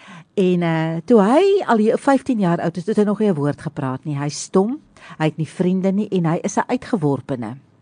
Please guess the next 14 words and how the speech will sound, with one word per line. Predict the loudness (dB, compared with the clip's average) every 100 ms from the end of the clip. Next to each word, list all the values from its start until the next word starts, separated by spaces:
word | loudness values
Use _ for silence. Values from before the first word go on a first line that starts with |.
| _ _
Maar | -2 2 6 6 2 -2 -14 -20 -4
dan | -2
verander | -2 -2 -2 -2
sy | -2
lewe | -2 -2 -2 -2
heeltemal, | -4 -6 -6 -8 -10 -14 -18 -6
want | -2
wat | 0 0
gebeur? | 0 0 0
Goud | 0 2 0 2
word | 2 2 0
ontdek | -4 -2 -6 -8 -20 -4
daar | 2 2 4
naby | 2 2 2 0